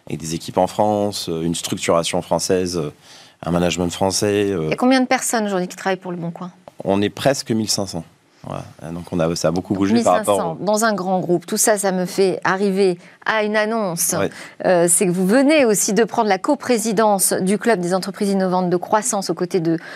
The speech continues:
Speaker 2: Véronique, euh, Sobo, euh, au sein donc de l'Institut français des administrateurs. Moi, j'avais participé à la remise d'un rapport à Cédric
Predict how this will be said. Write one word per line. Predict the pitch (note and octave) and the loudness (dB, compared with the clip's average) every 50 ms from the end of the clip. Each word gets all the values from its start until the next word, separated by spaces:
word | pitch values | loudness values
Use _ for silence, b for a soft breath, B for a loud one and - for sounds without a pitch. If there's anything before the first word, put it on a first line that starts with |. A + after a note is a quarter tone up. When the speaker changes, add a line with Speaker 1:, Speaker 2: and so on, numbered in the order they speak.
| B B B B B | B B B B B
Speaker 2:
Véronique, | F3+ F3 G3+ F#3+ G3+ G3 G3 G3 F#3 - - | 2 2 2 4 2 2 0 0 -2 0 0
euh, | E3+ E3 D#3+ | 0 2 2
Sobo, | D#3+ E3 - - C4 B3+ G#3 G#3+ C#4 D4+ E4+ G#4 - B B B B B B B | 0 0 2 4 4 4 4 4 4 4 4 2 0 B B B B B B B
euh, | - G3 G3 - | 2 2 2 4
au | - B3 B3 | 4 2 2
sein | - - C4 A#3+ G#3+ | 4 4 2 2 2
donc | F3+ F#3+ G3 G3 F3+ D3+ | 0 0 0 0 0 2
de | D#3+ F#3 | 2 4
l'Institut | F3 F3 F#3+ A#3 B3+ B3 - - A#3+ - - A3 | 4 4 4 2 2 2 0 -2 -4 -2 -4 -4
français | - - - G3 G3 - G#3+ | -2 -2 -2 0 2 2 2
des | G3 F#3 F#3+ F3 | 2 2 2 2
administrateurs. | G#3+ G#3 G3+ F#3+ F3 - - G3 G3 - C#4 C#4 | 2 2 0 -2 -4 -4 -4 -2 0 2 2 2
Moi, | A#3+ A3+ | 2 2
j'avais | G#3 A3 G3 G#3+ | 2 2 2 0
participé | G#3+ - B3+ - - - A3 - A3+ - B3 A3+ | 0 -2 -4 -4 -4 -6 -6 -6 -4 0 2 2
à | G3+ | 2
la | F#3 F3+ | 2 2
remise | F3+ G#3+ G#3+ A3 A3 G#3+ F#3 | 0 0 0 0 0 0 0
d'un | F3+ F#3 | -2 0
rapport | F3+ F#3 F3+ - G3 F#3 E3 | 0 -2 -2 2 2 2 2
à | D#3 D3+ C#3+ D#3 | 2 2 0 0
Cédric | D#3 - A3+ G#3 G#3+ A3+ G#3 - | 0 0 2 2 2 2 0 -2